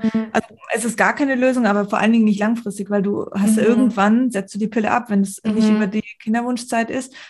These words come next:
Speaker 2: dann ist es sch-, hoffentlich spätestens, wenn die
Speaker 1: <laughs>
Speaker 2: Wechseljahre kommen. Ähm, aber das ist,
Speaker 1: Ja.
Speaker 2: ja, und dann, dann geht's natürlich auch los. Der Körper merkt sich das, der kann ja nicht,
Speaker 1: Mhm.
Speaker 2: ja, der unterdrückt es und dann bricht er aus.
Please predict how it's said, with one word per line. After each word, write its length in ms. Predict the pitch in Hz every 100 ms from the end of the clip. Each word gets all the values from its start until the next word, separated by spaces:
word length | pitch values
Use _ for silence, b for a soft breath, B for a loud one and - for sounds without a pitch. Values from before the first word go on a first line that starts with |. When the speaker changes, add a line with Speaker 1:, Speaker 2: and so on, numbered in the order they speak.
| _
Speaker 2:
dann 140 | 202 196
ist 140 | 208
es 180 | 226 - - - -
sch-, 200 | - - _
hoffentlich 680 | 185 233 285 285 226 196 -
spätestens, 580 | - 240 240 240 226 226
wenn 60 |
die 240 | 233 226 220
Speaker 1:
<laughs> 0 |
Speaker 2:
Wechseljahre 760 | 247 - 262 247 254 233 226
kommen. 300 | - - 196 - 440 339 B 403 B 302
Ähm, 280 | - 247 240 233 92
aber 200 | 190 233
das 120 | 220 233
ist, 180 | 262
Speaker 1:
Ja. 140 | 214 208
Speaker 2:
ja, 260 | 226 262 220
und 180 | 202 202
dann, 300 | 208 233 220
dann 200 | 220 214
geht's 220 | 233 233
natürlich 360 | 226 233 220
auch 200 | - 320
los. 240 | 220 202 196
Der 120 | 208
Körper 280 | - 220 214
merkt 280 | 208 247 -
sich 140 | 285
das, 180 | 214 190
der 100 | 202
kann 220 | 202 208
ja 80 | 214
nicht, 340 | 202 208 - _ -
Speaker 1:
Mhm. 400 | 220 220 220 220
Speaker 2:
ja, 80 | 220
der 160 | 208
unterdrückt 480 | 202 208 208 247 254
es 120 | 277
und 140 | 233 214
dann 260 | 208 226
bricht 280 | 233 247 254
er 180 | - -
aus. 340 | - - -